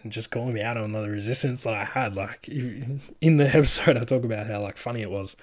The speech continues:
that I was resisting it so hard, and one of the ways that I resist things is I get angry and snappy, and it was just <laughs> funny when the resistance showed up. I was just like, "Mirror work? No, that's fucking bullshit. Like, who needs mirror work?" Like,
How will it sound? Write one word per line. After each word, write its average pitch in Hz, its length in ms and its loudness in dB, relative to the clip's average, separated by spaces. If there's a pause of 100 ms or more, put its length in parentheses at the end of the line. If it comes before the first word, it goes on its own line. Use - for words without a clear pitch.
(320)
that 101 300 -4 (160)
I 110 100 -4
was 104 140 0
resisting 107 340 0
it 98 100 -8
so 95 220 -4
hard, 104 260 -6
and 95 120 -10
one 107 100 -6
of 101 160 -6
the 98 400 -6
ways 98 220 -6
that 98 80 -8
I 92 80 -8
resist 101 340 0
things 98 180 -4
is 95 120 -10
I 98 80 -8
get 98 120 -6
angry 104 300 -6
and 92 100 -6
snappy, 104 400 -6 (480)
and 101 540 -4 (260)
it 110 220 -2
was 117 100 -2
just - 260 0
<laughs> - 20 -6
funny - 500 2
when 117 160 0
the 104 80 -4
resistance 107 560 -2
showed 101 380 0
up. 107 260 -8 (440)
I 110 140 -8
was 104 180 -4
just - 220 -4
like, 104 400 -8 (140)
"Mirror 120 320 -2
work? 151 400 -2
No, 131 200 -4
that's 160 140 -8
fucking - 520 -14 (440)
bullshit. 110 540 -6
Like, 113 280 -8
who 147 60 -2
needs 170 240 -2
mirror 127 320 0
work?" 120 320 2
Like, 123 240 -4